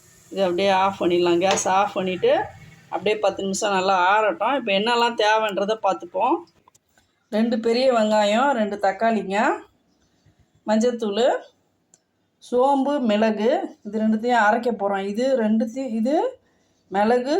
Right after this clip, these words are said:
சோம்பு, சாம்பார் வெங்காயம் ஒரு கைப்பிடி அளவு, இது மூணுத்தையும் நம்ம பேஸ்ட் பண்ண போறோம். ஒன்றரை டீஸ்பூன் கொ-, குழம்பு மிளகாத்தூள், இவ்வளோ தான் இதுக்கு தேவையான பொருள்.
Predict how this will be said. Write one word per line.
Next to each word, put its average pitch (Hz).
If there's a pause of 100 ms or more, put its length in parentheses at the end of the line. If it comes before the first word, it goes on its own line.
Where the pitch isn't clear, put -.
(120)
சோம்பு, 254 (760)
சாம்பார் 240
வெங்காயம் 202
ஒரு 185
கைப்பிடி 208
அளவு, 196 (280)
இது 202 (100)
மூணுத்தையும் 233
நம்ம 214 (100)
பேஸ்ட் 220
பண்ண 185 (120)
போறோம். 214 (600)
ஒன்றரை 226
டீஸ்பூன் 277
கொ-, 226
குழம்பு 233
மிளகாத்தூள், 190
இவ்வளோ 196
தான் 220
இதுக்கு 180
தேவையான 202
பொருள். 175